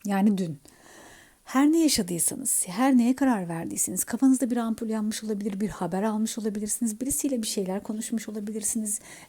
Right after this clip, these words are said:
e, bir harekete geçmek istemiş olabilirsiniz, e, bir, em, bir imza konusu gündeme gelmiş olabilir. Aynı konu veya o konunun artık ikinci safhası veya o konunun çözümü veya o konuyu tekrar bir değerlendirme fırsatı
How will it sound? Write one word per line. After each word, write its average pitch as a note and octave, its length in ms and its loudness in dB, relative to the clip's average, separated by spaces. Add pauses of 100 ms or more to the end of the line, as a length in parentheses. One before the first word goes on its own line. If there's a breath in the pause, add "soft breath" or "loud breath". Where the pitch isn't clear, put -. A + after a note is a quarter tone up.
(100)
e, A3 100 0
bir B3 80 6
harekete A#3 380 0
geçmek A#3+ 420 -4
istemiş - 420 -2
olabilirsiniz, G#3 840 0
e, F#3+ 180 -4
bir, G3+ 120 0 (240)
em, G3+ 500 2 (240)
bir A3+ 180 -2
imza A#3+ 440 6 (280)
konusu A3+ 380 4
gündeme F3+ 360 0
gelmiş A3 500 2
olabilir. C4+ 520 6 (440 loud breath)
Aynı D#4+ 400 6
konu A3+ 460 2 (380)
veya G#3 300 8
o A3 100 0
konunun G#3+ 400 2
artık G3+ 360 -2
ikinci G#3+ 340 0
safhası G3+ 540 0
veya F#3 220 2
o - 80 -8
konunun G3+ 340 0
çözümü F#3+ 580 2
veya G3 220 2
o - 120 0
konuyu G3 280 0
tekrar A3 480 0
bir F3 140 0
değerlendirme E3+ 680 0
fırsatı F3+ 540 -2